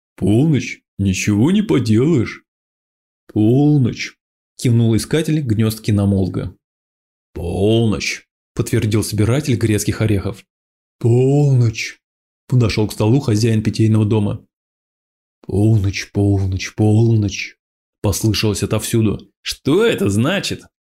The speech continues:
рявкнул Креол, вскакивая из-за стола. "Это значит, что пришла пора прощаться с нашими уважаемыми гостями", сожалеюще произнёс хозяин, раскрывая рот. Из-под губ высунулись огромные клыки.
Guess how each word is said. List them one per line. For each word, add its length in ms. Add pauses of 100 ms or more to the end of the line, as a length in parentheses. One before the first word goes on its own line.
(240)
рявкнул 400
Креол, 500
вскакивая 600
из-за 300
стола. 540 (880)
"Это 340
значит, 440
что 200
пришла 420
пора 260
прощаться 760
с 120
нашими 380
уважаемыми 800
гостями", 760 (520)
сожалеюще 640
произнёс 400
хозяин, 500 (180)
раскрывая 680
рот. 340 (580)
Из-под 320
губ 260
высунулись 560
огромные 480
клыки. 680